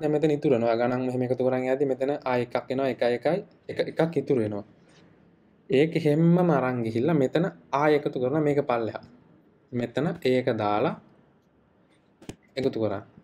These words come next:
රයිට්? එතකොට ඒක මෙතනට එකතු කරනවා මේ ආපු අගේට. මිස් කියලා දුන්න විදිය වෙනස් ඇති. හැබැයි මේක මගේ, يعني අපිට, මට ඒ ලෙවල් කාලේ නම් කියලා දුන්න විදිය සර්.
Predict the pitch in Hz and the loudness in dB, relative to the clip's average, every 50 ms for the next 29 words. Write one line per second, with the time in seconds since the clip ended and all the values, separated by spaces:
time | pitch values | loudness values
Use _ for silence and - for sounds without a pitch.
0 | _ _ - - _ _ _ _ _ _ _ _ _ _ _ _ - - - 123 | _ _ -20 -20 _ _ _ _ _ _ _ _ _ _ _ _ -20 -12 -6 -2
1 | 135 160 170 170 - - - - - - - - - - - _ - _ _ _ | -2 -2 -2 -4 -8 -16 -20 -20 -20 -20 -20 -20 -20 -20 -20 _ -20 _ _ _
2 | _ _ _ _ _ _ _ _ _ _ _ _ _ _ _ - 123 110 117 120 | _ _ _ _ _ _ _ _ _ _ _ _ _ _ _ -8 -4 -2 0 0
3 | 120 120 120 - - 175 190 160 139 127 - 143 147 135 120 123 117 120 117 117 | 0 -2 -2 0 0 0 0 0 -2 -2 0 0 -2 0 -2 -2 -2 -2 -2 -2
4 | 120 135 147 143 135 127 127 127 123 123 123 - 127 127 123 - 147 156 - - | 0 0 0 0 0 0 -2 -2 -2 -2 -4 -4 -4 -4 -4 -4 -6 -8 -8 -8
5 | - - 117 117 113 104 98 - - - - - - _ _ _ _ - - 123 | -8 -8 -4 -2 -2 -2 -2 -4 -8 -14 -20 -20 -20 _ _ _ _ -8 -6 -6
6 | 120 123 - 139 139 139 135 131 139 139 139 135 131 127 131 127 120 113 117 117 | -6 -4 -2 0 2 2 2 0 0 0 0 0 0 0 0 0 0 -2 -4 -4
7 | - - 127 127 147 143 131 135 135 131 127 - - - - - - - - - | -4 -4 -4 -2 -2 -2 0 0 0 -2 -2 -6 -14 -20 -20 -20 -20 -20 -20 -20
8 | - - - 123 127 139 131 123 117 110 110 123 131 139 127 113 113 113 110 107 | -12 -6 -4 -2 0 0 0 0 -2 -2 -2 0 0 0 0 -2 -2 -2 -4 -4
9 | 107 - 107 - - - - 123 - 117 113 113 113 113 110 117 123 135 135 127 | -6 -6 -6 -6 -6 -6 -6 -6 -6 -4 -4 -2 -2 0 0 2 2 2 2 2
10 | 127 127 123 123 120 123 120 - - - - 123 117 117 117 117 117 113 113 113 | 2 0 0 -2 -2 -4 -6 -10 -8 -4 -4 -2 -2 -2 -4 -4 -4 -4 -4 -2
11 | 113 120 117 - 120 127 151 | -2 -4 -4 -4 -4 -6 -6